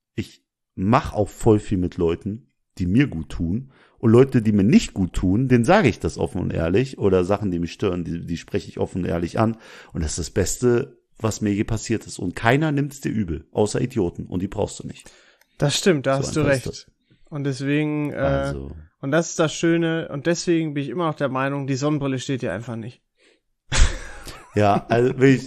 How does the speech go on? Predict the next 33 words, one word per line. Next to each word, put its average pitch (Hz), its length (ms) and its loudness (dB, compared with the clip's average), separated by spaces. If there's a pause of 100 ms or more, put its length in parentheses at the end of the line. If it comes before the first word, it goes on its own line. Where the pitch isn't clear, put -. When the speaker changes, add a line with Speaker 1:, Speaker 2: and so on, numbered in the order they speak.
Speaker 1:
du - 180 -6
bist 110 240 -6
so 131 100 0
ein 113 180 0
dummes 110 300 -2
Arschloch, 95 420 2
jetzt 98 180 2
muss 110 120 8
ich's 98 100 4
aber 90 180 4
auch 98 60 0
mal 95 160 4
sagen. 82 380 2 (440)
Äh, 139 120 10 (120)
Speaker 2:
Ich 175 100 2
bin 370 180 6
Speaker 1:
ich 147 40 4
hab - 140 4
dir 226 140 8
auch - 40 6
Speaker 2:
ehrlicher 440 260 8
Speaker 1:
gesagt, 127 220 8
Speaker 2:
Freund. 339 140 6
Speaker 1:
also, 180 240 8 (280)
nein, 175 680 8 (160)
wirklich, 202 680 2
wie 226 260 4
oft - 420 4
hätte 208 240 6
ich 226 180 4
zu 214 160 2
dir 190 200 6
sa-, 170 260 2